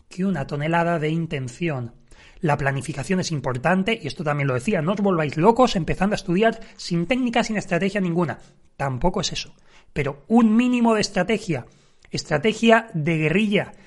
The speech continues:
sencilla, empezar por lo básico, hacerlo fácil.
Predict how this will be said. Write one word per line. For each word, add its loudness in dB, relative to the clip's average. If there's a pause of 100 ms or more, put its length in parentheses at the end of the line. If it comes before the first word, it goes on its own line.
(640)
sencilla, 2 (340)
empezar 2
por 0
lo 4
básico, 2
hacerlo 0
fácil. 0